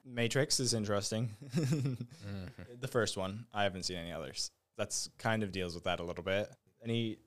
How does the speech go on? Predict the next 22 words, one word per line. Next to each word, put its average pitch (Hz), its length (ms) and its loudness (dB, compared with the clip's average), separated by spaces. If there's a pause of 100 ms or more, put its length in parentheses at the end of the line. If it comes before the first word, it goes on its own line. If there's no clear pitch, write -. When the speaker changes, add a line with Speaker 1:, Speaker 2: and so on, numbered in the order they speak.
(320)
Speaker 1:
direct 120 280 2 (140)
thoughts 117 320 0
of 113 100 -12
what 113 220 -6
you 117 120 -2
could 107 160 -4 (420)
Speaker 2:
Yeah, 113 220 8
I 101 60 6
have, 123 200 6
I 98 300 4
have 107 280 4
one 92 240 0
show 101 380 -2
and 85 180 -4
one 87 180 -2
movie 82 400 -6 (100)
that 78 280 -6 (260)
I 85 120 -8
think 85 320 -16 (520)
do 85 120 -8
a 80 40 -8
decent 80 480 -4